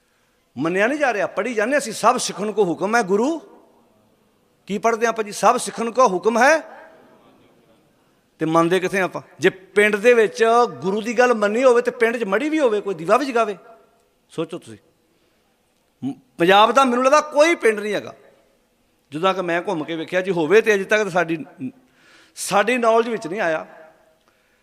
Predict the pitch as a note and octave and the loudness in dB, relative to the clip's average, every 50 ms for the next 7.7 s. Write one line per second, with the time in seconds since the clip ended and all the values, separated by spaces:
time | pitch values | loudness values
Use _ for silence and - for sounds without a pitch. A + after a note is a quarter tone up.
0 | _ _ _ _ _ _ _ _ - - A3+ - C#4 C4+ C4+ B3 A#3 A#3 A3+ A3+ | _ _ _ _ _ _ _ _ -8 -4 0 2 4 4 4 4 4 4 2 0
1 | - G3 F#3 D#3 C3+ G3 B3+ C#4 A#3+ - G3 G#3 F#3 G3 E3+ G#3 F3+ G#3 G3+ F#3 | -2 -2 -4 -2 0 2 4 4 4 4 2 0 -4 -2 -2 0 0 0 -2 -2
2 | F#3 E3+ - - D3+ C#3 - D#3+ F3 D#3 C#3+ - A3+ B3 B3+ C4+ C4+ C4+ C4+ C4 | -4 -4 -4 -6 -6 -6 -4 -4 -4 -2 0 2 2 4 4 4 2 2 0 -2
3 | C4+ B3+ B3+ - - A3+ G#3+ A3 A3 A3 B3 B3+ C4 C#4 B3+ G3 D3+ C3 C3 B2 | 0 -2 -2 0 2 4 4 4 4 2 0 2 2 4 2 2 2 -2 -6 -8
4 | G#2 - - _ _ _ _ _ _ _ _ _ _ _ _ _ _ _ _ _ | -12 -14 -20 _ _ _ _ _ _ _ _ _ _ _ _ _ _ _ _ _
5 | _ _ _ _ _ _ _ _ _ _ _ _ _ _ _ _ _ _ _ - | _ _ _ _ _ _ _ _ _ _ _ _ _ _ _ _ _ _ _ 0
6 | - C4 C4 C4+ C#4 C#4+ D4 D4 D4 D#4 D#4 C4+ F#3 A3+ C4 D4+ E4+ F4 E4+ D4+ | 4 4 6 6 6 6 4 4 4 4 4 4 2 2 4 6 6 6 4 2
7 | C4+ C4 C4 B3 - G3+ F#3+ F3+ F3 E3 D3 A#2 - | 0 2 2 0 0 -2 -4 -4 -4 -6 -6 -10 -12